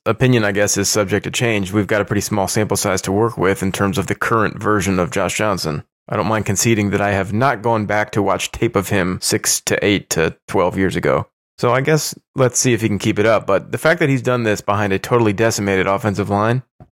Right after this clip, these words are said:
speaks well of him, and I don't totally hate the idea of him being a part of this team's future in some capacity.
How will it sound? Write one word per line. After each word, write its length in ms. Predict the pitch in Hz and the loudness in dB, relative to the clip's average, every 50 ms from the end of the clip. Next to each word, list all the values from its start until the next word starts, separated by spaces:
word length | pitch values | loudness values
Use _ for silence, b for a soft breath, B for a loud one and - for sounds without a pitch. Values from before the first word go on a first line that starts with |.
| _ _ | _ _
speaks 300 | - - 127 123 - - | -8 -4 -4 -4 -2 0
well 160 | 117 117 117 | 2 2 2
of 80 | 117 117 | 2 2
him, 260 | 120 123 120 117 113 | 2 2 2 2 2
and 280 | 110 110 107 104 104 104 | 2 2 2 0 0 -2
I 140 | 98 101 104 | -2 -2 0
don't 200 | 110 123 131 127 | 0 0 0 0
totally 320 | 135 127 120 120 120 113 | 2 2 2 4 4 4
hate 160 | 113 113 113 | 4 2 2
the 120 | 107 113 107 | 2 0 0
idea 300 | 107 104 104 110 107 104 | 0 2 2 2 2 2
of 80 | 95 | 2
him 160 | 107 107 104 | 0 0 0
being 140 | 98 107 104 | 2 2 2
a 80 | 101 98 | 0 0
part 220 | - 113 104 104 | -2 0 0 0
of 60 | 104 | 0
this 120 | 98 101 - | 0 -2 -2
team's 240 | - 107 101 95 - | -2 -2 -2 -2 -2
future 540 | - 110 110 - - 117 113 120 123 - _ _ - - - _ | -2 -2 -2 0 0 0 0 0 0 -4 _ _ -20 -20 -14 _
in 120 | - 98 | -6 -2
some 200 | - - 107 101 | -2 0 0 0
capacity. 720 | 92 - 95 - 104 101 101 98 - 117 110 113 113 113 | 0 0 0 0 0 0 0 0 2 2 2 2 2 0